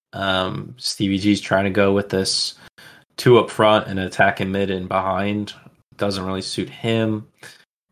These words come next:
Um, Buendia and Coutinho are too similar, too similar of players. You can't play them together, it seems like. And then Ollie Watkins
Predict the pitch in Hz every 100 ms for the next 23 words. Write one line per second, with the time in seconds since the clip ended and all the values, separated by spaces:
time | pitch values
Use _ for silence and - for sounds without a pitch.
0 | - 104 101 98 95 95 101 101 104 107
1 | 110 107 107 101 98 92 92 98 - 104
2 | 104 107 95 92 98 95 - 110 101 101
3 | 101 98 98 - _ _ _ _ - -
4 | _ - 110 104 110 101 98 92 - 95
5 | 95 98 101 101 - - 107 95 - 92
6 | 95 95 - 90 92 92 92 95 - 101
7 | 101 101 104 101 - _ _ _ - -
8 | _ - 101 98 95 95 92 92 90 -
9 | 104 113 107 104 101 - 101 95 - -
10 | -